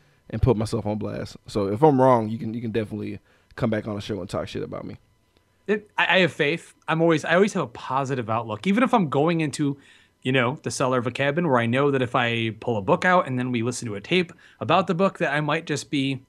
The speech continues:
Speaker 2: nearing death. But I'm still positive and have a positive outlook about that.
Speaker 1: Nice.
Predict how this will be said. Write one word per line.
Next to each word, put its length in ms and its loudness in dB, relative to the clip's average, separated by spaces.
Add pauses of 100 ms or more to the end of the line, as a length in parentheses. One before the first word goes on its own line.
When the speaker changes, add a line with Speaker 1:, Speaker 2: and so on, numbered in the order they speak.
Speaker 2:
nearing 380 0
death. 420 -4 (240)
But 220 -4 (440)
I'm 60 -8
still 180 0
positive 480 2
and 120 -6 (140)
have 120 -2
a 60 -2
positive 400 2
outlook 280 -4
about 300 -8
that. 200 -14 (240)
Speaker 1:
Nice. 240 -20